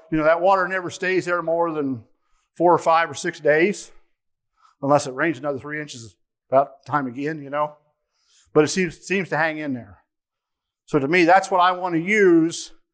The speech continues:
if I can get some roots, because why we have problems with that hole, it's wetter when you work it, your tires compact that soil, it won't drain. So if we could get a root to go down through there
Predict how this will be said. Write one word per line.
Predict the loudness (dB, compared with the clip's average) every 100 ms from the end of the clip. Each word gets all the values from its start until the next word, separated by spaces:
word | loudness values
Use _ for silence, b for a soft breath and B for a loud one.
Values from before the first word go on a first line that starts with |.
| _ _ -4
if | 2
I | 4
can | 2 -2
get | -4
some | -4 0
roots, | 2 0
because | -4 0 0 2
why | 2 4 4
we | 2 2
have | 0 2
problems | 2 2 0
with | 0
that | 0
hole, | 2 0 0 -2 -6 B B -2
it's | -2 2
wetter | 6 6 6 2 -4 -12
when | -8 -6
you | 0
work | 2 2
it, | 0 -4 _ _ _ -20 -14
your | -6
tires | 2 6 6 4 -2
compact | -8 -2 0 0 0
that | -2
soil, | -2 -6 -4 -4 -6 -12 -6
it | -4
won't | -4 -6 2
drain. | 4 4 0 -6 _ _ _ -20 _ _ _ _ _ _ _ _ -2
So | 4 6
if | 6 0
we | 0
could | 0
get | 2
a | 2
root | 2 0 -2
to | -8
go | -2
down | 0 0 -2
through | -4 -4 0
there | 0 -2 -6